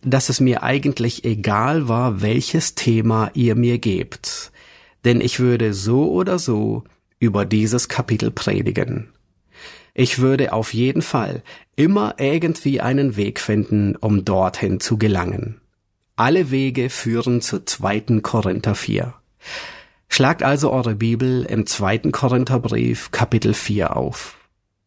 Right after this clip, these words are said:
Ich bin sehr froh, dass ich diesen Brief in meinem Lehrdienst erst ziemlich spät durchgenommen habe. Denn als junger Pastor verstand ich den zweiten Korintherbrief noch gar nicht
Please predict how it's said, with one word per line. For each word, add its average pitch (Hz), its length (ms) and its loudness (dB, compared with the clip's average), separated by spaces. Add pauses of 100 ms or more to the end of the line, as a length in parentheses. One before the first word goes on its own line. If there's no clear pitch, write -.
(1080)
Ich - 140 -10
bin 208 160 4
sehr 160 200 2
froh, 120 420 -2
dass 117 200 -2
ich 104 180 -2
diesen 143 300 2
Brief 123 600 -2
in 127 120 2
meinem 110 320 2
Lehrdienst 123 800 -2
erst 143 320 0
ziemlich 196 380 0
spät 110 480 -2
durchgenommen 104 720 0
habe. 98 420 -4 (960)
Denn 135 200 4
als 127 240 -2
junger 175 280 2
Pastor 131 540 -2
verstand 127 560 0
ich 120 140 -2
den 113 160 2
zweiten 107 440 0
Korintherbrief 110 840 0
noch - 260 0
gar 104 300 2
nicht - 680 -8